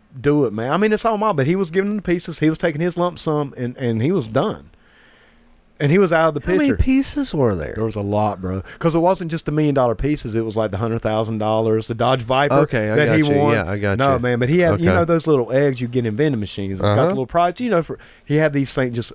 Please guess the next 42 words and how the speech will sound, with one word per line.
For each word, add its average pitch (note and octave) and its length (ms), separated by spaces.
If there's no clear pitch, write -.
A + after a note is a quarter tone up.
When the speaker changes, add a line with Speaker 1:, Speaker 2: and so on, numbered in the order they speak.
Speaker 1:
a, D2+ 200
a A2+ 40
bunch C#3+ 340
of B2 60
these A#2 180
things A2 220
with G#2 80
winning A2 300
game G2 260
pieces E2 400
in D2 60
'em, D2 220
dude. D2+ 280
Speaker 2:
That's - 300
insane. - 240
Speaker 1:
It's G2+ 100
insane, A#2 500
man. F2+ 380
And A#2+ 100
they C3 60
were C3+ 140
getting B2+ 240
it G2+ 80
straight B2+ 280
from B2+ 140
the A#2 80
printer. A#2+ 460
The B2+ 100
print, F3 360
the A#2+ 80
printing A3 380
place C3+ 360
is A#2 120
the A2+ 80
same C3 200
place B2 220
that A#2+ 100
did A2+ 140
the G#2+ 40
state A#2+ 280
lottery A#2+ 400
tickets. - 540